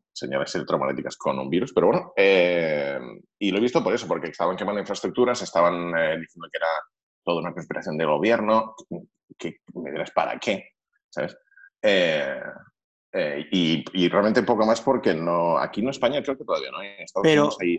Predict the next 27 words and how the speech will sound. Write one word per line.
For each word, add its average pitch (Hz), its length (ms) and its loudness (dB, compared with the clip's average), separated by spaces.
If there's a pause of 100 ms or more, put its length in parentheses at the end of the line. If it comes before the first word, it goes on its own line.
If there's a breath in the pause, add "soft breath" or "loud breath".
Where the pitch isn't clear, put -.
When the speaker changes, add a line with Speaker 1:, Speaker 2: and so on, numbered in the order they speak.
Speaker 1:
hay 90 80 0
alguna 82 360 -4
parte. 87 300 -2 (680)
Speaker 2:
Pero 135 1000 4 (180)
lo 135 160 -2
que 127 140 -2
dicen 160 680 0
de, 127 220 -2
de 127 160 -6
Bill 123 180 -4
Gates, 131 300 -4
¿no? 180 120 -6
Que 107 120 -6
estaban 117 260 -2
haciendo 120 240 -4
como 113 160 -4
una 113 120 -4
vacuna, 120 1080 -2 (380 soft breath)
que 113 80 -8
esta - 180 -8
Speaker 1:
Mm. 117 40 2 (160)
Speaker 2:
vacuna 113 640 0
era 113 160 6
Speaker 1:
Oh. - 360 0
Speaker 2:
meter 120 200 -8
un 110 180 -8
chip, 123 760 2